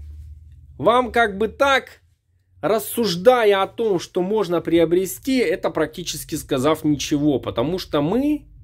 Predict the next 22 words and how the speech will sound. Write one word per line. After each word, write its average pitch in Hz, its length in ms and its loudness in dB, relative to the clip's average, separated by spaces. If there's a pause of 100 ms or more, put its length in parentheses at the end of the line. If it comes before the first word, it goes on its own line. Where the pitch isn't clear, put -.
(680)
старательно 156 800 0
стараемся 117 680 -2
показать, 120 680 0
донести 117 460 -2
до 110 140 0
каждого 107 600 0
тот 151 320 0
предмет 120 560 -2 (600)
того 147 280 4
обихода. 120 800 -2 (400)
Ля, 170 360 2 (160)
лось 254 420 2
без 180 360 2
одного 185 680 2 (500)
основания. 170 960 0 (380)
Видите? 175 440 -2 (720)
Почему 262 460 4
и 285 60 2
цена 220 560 0
характерная? 120 880 -2 (960)
Мы 339 280 6
же, 226 340 0